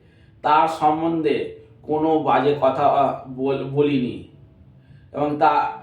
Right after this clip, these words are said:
তার জন্য খুব কষ্ট পাই, ভীষণ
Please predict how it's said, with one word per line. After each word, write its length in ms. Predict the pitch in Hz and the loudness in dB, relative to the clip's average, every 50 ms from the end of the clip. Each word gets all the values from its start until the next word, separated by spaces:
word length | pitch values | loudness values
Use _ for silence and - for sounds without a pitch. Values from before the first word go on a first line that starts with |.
| - - - | -16 -4 2
তার 320 | 151 151 156 160 160 165 | 4 6 6 6 4 2
জন্য 240 | 170 170 175 175 - | 0 0 0 0 -2
খুব 180 | 160 165 - - | -4 -6 -8 -4
কষ্ট 280 | 143 139 139 139 - 165 | -2 -2 -2 -2 -4 -4
পাই, 300 | 156 - 135 101 98 92 87 - - - - - _ _ _ - - - - - _ _ _ _ _ _ _ _ - _ _ _ _ _ - - - - | -4 -2 -2 -2 -4 -6 -8 -12 -18 -20 -20 -20 _ _ _ -20 -20 -20 -20 -20 _ _ _ _ _ _ _ _ -20 _ _ _ _ _ -20 -20 -20 -12
ভীষণ 280 | - 170 170 - 208 | -10 -6 -4 -2 0